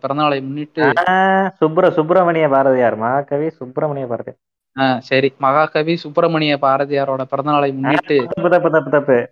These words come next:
Speaker 2: சுப்பிரமணிய பாரதியார்
Speaker 1: ஓ.
Speaker 2: இல்ல, மகாகாவி பாரதியார்.
Speaker 1: அட போங்கய்யா, ஓத்த ஆட்டோ ஓட்டுறதா வேணாமாடா?
Speaker 2: <laughs>
Speaker 1: சரி, அ, எதையோ அவர், அவர் பிறந்தநாளை முன்னிட்டு இன்னைக்கு இந்த ரெக்கார்டிங்கை வந்து நம்ம போட்டிருக்கோம். அ,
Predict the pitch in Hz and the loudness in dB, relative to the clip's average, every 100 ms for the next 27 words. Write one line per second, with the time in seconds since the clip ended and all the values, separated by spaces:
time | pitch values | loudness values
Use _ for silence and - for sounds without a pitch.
0 | - - 139 156 170 156 156 147 131 131 | -12 -6 -2 0 2 2 0 2 2 2
1 | 135 127 156 147 113 120 143 139 135 143 | 2 2 4 2 0 0 0 2 4 6
2 | 170 185 151 135 127 120 110 - 143 143 | 6 4 4 4 4 2 0 0 2 2
3 | 143 156 170 170 156 143 127 _ _ 170 | 0 -2 0 4 4 2 -4 _ _ -4
4 | 175 175 175 202 196 190 202 202 196 185 | 0 2 2 2 2 2 2 2 2 0
5 | 185 190 190 185 185 - 196 - _ _ | -4 -4 -4 -4 -6 -14 -18 -18 _ _
6 | - - _ - - 294 - _ _ _ | -20 -20 _ -20 -12 -10 -10 _ _ _
7 | _ - - - - 262 277 - 220 233 | _ -18 -18 -16 -8 -4 -2 -2 -2 -4
8 | _ 226 220 220 175 175 - 156 156 165 | _ -8 -4 0 0 0 0 2 2 2
9 | 185 185 160 160 156 156 151 156 170 180 | 2 2 2 2 4 2 0 0 0 0
10 | 170 156 170 170 165 143 123 143 147 143 | -2 -4 -8 -6 -4 -4 -6 -10 -10 -4
11 | 139 139 165 170 147 151 147 131 147 156 | -2 0 0 0 -4 -6 -8 -4 -2 -2
12 | 156 139 139 156 _ _ _ _ 131 | -4 -4 -6 -6 _ _ _ _ -10